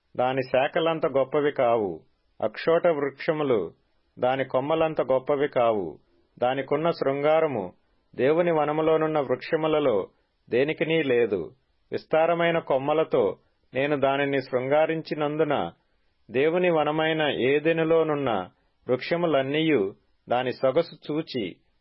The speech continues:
దాని యందు అసూయపడెను. కావున ప్రభువైన యెహోవా ఈ మాట సెలవిచ్చుచున్నాడు,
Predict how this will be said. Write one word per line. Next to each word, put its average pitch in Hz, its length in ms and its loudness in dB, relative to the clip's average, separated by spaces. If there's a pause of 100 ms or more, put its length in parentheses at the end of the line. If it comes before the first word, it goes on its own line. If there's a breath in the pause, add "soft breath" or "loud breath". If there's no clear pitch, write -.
(140)
దాని 127 260 0
యందు 147 220 0
అసూయపడెను. 123 960 0 (520)
కావున 165 320 2
ప్రభువైన 160 560 0
యెహోవా 135 640 0 (460)
ఈ 123 100 -2
మాట 135 260 0
సెలవిచ్చుచున్నాడు, 123 1300 -2